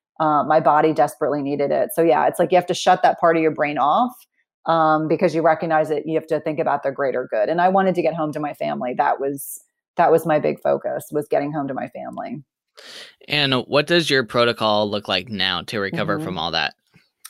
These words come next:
Speaker 1: Um, so we're, so I just sent off a G I map. And for anyone that's listening that doesn't know what that is, that's a D N A-based stool test. Um, my provider and I wanted to give me a bit of time afterwards 'cause I was so tested out and I knew I was having surgery again. I knew I'd get another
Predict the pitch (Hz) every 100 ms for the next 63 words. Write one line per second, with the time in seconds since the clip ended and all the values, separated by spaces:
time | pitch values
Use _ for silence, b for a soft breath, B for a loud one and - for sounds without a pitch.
0 | - 196 190 190 180 - 190 185 - -
1 | 135 175 185 - 202 180 165 175 175 185
2 | 190 208 185 170 170 156 160 156 156 143
3 | 220 226 170 160 165 160 165 160 156 147
4 | 151 147 156 151 139 147 143 147 143 151
5 | 143 143 143 143 143 143 156 160 147 139
6 | 170 165 156 156 151 147 - 151 143 139
7 | 139 190 - - b b b _ 160 160
8 | 151 147 147 147 131 _ _ _ _ -
9 | 175 156 156 156 151 151 156 147 147 151
10 | 156 156 139 151 147 143 143 139 120 147
11 | 156 143 - 147 139 135 135 - 143 139
12 | - 175 185 175 - 165 160 - 165 160
13 | 147 135 135 151 143 147 147 151 160 147
14 | 147 151 143 143 147 147 156 147 139 143
15 | 135 135 143 143 147 139 143